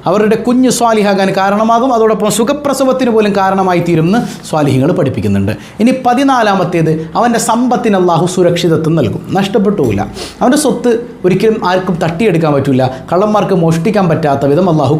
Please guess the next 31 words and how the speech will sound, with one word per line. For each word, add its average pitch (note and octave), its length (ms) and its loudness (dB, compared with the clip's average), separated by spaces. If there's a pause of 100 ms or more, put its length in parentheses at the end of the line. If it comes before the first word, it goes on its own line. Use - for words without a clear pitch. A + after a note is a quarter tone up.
കാവൽ A#2 400 0
കൊടുക്കും G2+ 280 -2
എന്നുള്ളതാണ്. F#2 500 -2 (360)
ഇനി C4 120 4 (120)
പതിനഞ്ചാമത്തേത്, E3+ 840 2 (540)
മക്കൾക്ക് D4+ 640 0 (480)
ഓർമ്മശക്തി B3 600 0
ലഭിക്കാൻ. A#2 260 -2 (120)
നമ്മുടെ G#3+ 240 0
കുട്ടികൾ A3+ 280 2 (1080)
ഓർമ്മശക്തി F#3 440 0
ഇല്ലാതെ E3 260 2 (400)
പ്രയാസപ്പെടുന്നുണ്ട് C#3 640 2
അല്ലേ? F3 120 2 (300)
നമ്മുടെ F3+ 240 0
കുഞ്ഞുങ്ങൾക്ക് G3+ 400 2
ഇത് G#3+ 140 0
കാണാതെ G3 340 2
പഠിപ്പിച്ചു F#3 280 0
കൊടുക്കുക. F#3+ 220 0 (260)
ഇനി A3+ 160 2
അല്ല, A3+ 140 0 (320)
ഇത് G3+ 80 2 (140)
നമ്മൾ A3+ 260 2 (120)
ഓതിയിട്ട് A#3+ 360 2
ഒരു A3+ 80 0
ഗ്ലാസ് A#3+ 280 0
വെള്ളത്തിൽ A3+ 360 0
മന്ത്രിച്ചവർക്ക് A3 560 0
കുടിക്കാനൊക്കെ A3 480 2
കൊടുക്കുക. G#3 260 2